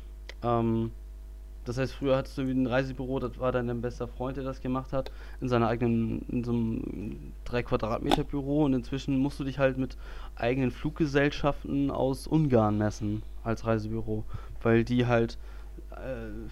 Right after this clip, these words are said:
aktives Marketing machen und sagen, „Okay, wir machen das halt irgendwie billiger.“ Sieht man ganz gut momentan bei, bei Wizz Air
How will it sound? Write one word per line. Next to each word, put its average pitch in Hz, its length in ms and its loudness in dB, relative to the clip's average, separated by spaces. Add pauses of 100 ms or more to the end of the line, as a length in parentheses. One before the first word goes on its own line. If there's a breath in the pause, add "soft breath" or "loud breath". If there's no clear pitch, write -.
(160)
aktives 120 680 -4
Marketing 117 540 0
machen 110 340 0
und 110 140 -2
sagen, 117 200 2
„Okay, 117 180 -6
wir 113 80 0
machen 117 180 0
das 117 140 -4
halt 123 120 -2
irgendwie 110 160 -6
billiger.“ 107 420 -4 (1600)
Sieht 139 180 2
man 135 140 4
ganz 127 220 4
gut 143 100 -2
momentan 127 480 0
bei, 117 200 2
bei 117 220 0
Wizz 135 280 -2
Air 120 300 0